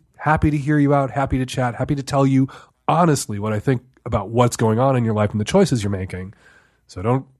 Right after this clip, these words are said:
reach out to me and confide in me if you don't want to hear it. But for now, while you're making these risky, potentially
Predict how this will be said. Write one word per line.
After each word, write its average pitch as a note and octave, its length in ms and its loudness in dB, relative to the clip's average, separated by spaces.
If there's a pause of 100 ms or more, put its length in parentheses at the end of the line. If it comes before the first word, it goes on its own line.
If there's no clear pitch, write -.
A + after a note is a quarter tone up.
(140)
reach B2+ 280 -4
out E3 200 2
to D#3 80 -6
me D3+ 160 2
and C3+ 240 -2 (320)
confide F3+ 440 0
in C3+ 100 2
me A#2+ 140 4
if A#2 120 0
you B2+ 80 4
don't C3+ 100 2
want C3 140 2
to A#2+ 120 -8
hear F#3+ 200 0
it. F#2 260 -10 (840)
But A#2+ 280 -2
for C3 160 2
now, C3 540 0 (480)
while G#2+ 160 -2
you're B2+ 120 4
making D3 320 0
these C3+ 380 -2 (520)
risky, C#3+ 460 2
potentially C3 600 0